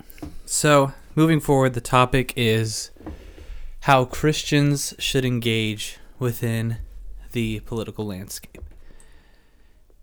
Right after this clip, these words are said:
And the first place you go when talking about how Christians should do anything, you look to Jesus. And what did Jesus do? And how did Jesus, uh, interact in a political landscape?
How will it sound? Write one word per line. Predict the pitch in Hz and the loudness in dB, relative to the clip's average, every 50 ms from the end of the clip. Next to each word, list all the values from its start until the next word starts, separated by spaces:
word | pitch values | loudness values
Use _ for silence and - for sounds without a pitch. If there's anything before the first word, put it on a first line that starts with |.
| - _ - | -16 _ -4
And | 113 110 107 | -4 -2 -4
the | 107 | 0
first | - 135 131 123 - - | 2 2 2 2 2 2
place | - 123 117 - - | 2 2 2 2 0
you | 127 117 | -2 2
go | 127 131 127 127 123 123 123 123 117 - - | 6 6 8 8 8 6 4 2 -2 -6 -6
when | - 117 110 104 | -2 -2 -2 0
talking | - 127 117 113 - - 117 113 | 0 0 0 2 2 0 0 0
about | 110 - 123 110 113 - | 2 2 2 2 2 2
how | - 131 123 113 | 0 -2 -2 -2
Christians | 113 - - - 127 113 - - - 120 113 110 107 101 | -4 -4 -2 0 0 0 0 -2 -2 0 0 0 0 -2
should | - - 117 110 107 107 101 113 - - - - - _ - - - 113 | -2 0 0 2 2 0 -2 -4 -10 -16 -20 -20 -20 _ -20 -10 -6 -6
do | 104 113 110 107 104 104 98 - | -2 0 0 0 0 0 -2 -2
anything, | - 135 139 143 139 127 113 - 107 98 101 98 101 113 110 - _ - - - - - - - - - - - - - - - | 0 2 4 6 6 4 4 0 -4 -6 -6 -8 -10 -12 -12 -14 _ -18 -18 -18 -18 -18 -20 -20 -20 -20 -20 -20 -20 -20 -12 -4
you | - 117 113 107 | -2 0 0 2
look | 110 107 101 - - | 0 -2 -2 -4 -8
to | - | -10
Jesus. | 107 104 - 131 127 101 92 92 101 - - - - - - _ _ _ | -8 -4 -2 -2 0 -2 -2 -6 -6 -8 -8 -10 -10 -14 -18 _ _ _
And | - 117 110 110 | -6 -4 -2 -2
what | 107 110 | -2 -4
did | - 117 107 110 | -4 -6 -6 -4
Jesus | 107 113 110 107 104 104 101 - | -4 -4 -2 -2 -2 -4 -6 -6
do? | - - 90 67 95 104 - - | -6 -8 -8 -8 -10 -12 -12 -12
And | 120 110 104 | -12 -10 -8
how | 113 110 104 | -6 -6 -6
did | 107 104 101 | -6 -8 -8
Jesus, | - 113 110 104 104 104 101 - - - - - - 117 - - _ _ - 113 | -6 -6 -6 -6 -6 -8 -10 -12 -14 -14 -12 -12 -12 -12 -12 -14 _ _ -8 -6
uh, | 107 98 95 92 98 - - - - | -4 -4 -4 -6 -6 -8 -12 -10 -6
interact | 117 117 104 98 92 92 95 107 - - | -4 -2 -2 -2 -2 -4 -6 -8 -8 -6
in | 113 107 | -6 -6
a | 104 | -6
political | - - 104 101 95 98 - 92 92 | -6 -8 -8 -8 -8 -8 -10 -10 -8
landscape? | 98 98 101 101 - - - 104 104 120 - | -8 -8 -10 -10 -12 -12 -12 -12 -14 -14 -16